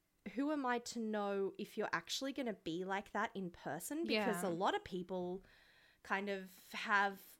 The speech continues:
Speaker 1: their own personas online. And that's fine if you wanna, you know, like, like, people that aren't super confident will be more confident online or just, just things like that.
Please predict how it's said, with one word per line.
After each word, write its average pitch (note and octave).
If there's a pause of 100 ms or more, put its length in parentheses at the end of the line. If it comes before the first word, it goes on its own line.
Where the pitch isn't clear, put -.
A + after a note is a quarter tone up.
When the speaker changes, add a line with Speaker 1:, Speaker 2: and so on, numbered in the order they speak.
(120)
Speaker 1:
their A3+
own G#3
personas C4
online. D3+
And C4
that's A#4+
fine C#4+
if -
you A3+
wanna, A#3
you G#3+
know, F3+ (360)
like, A#3
like, A#3
people D4
that B3+
aren't A#3
super C4
confident A#3+
will G#3
be G#3
more A3
confident G#3+
online F#3 (520)
or F#3 (240)
just, C#4
just D#4
things E4+
like D4
that. E3+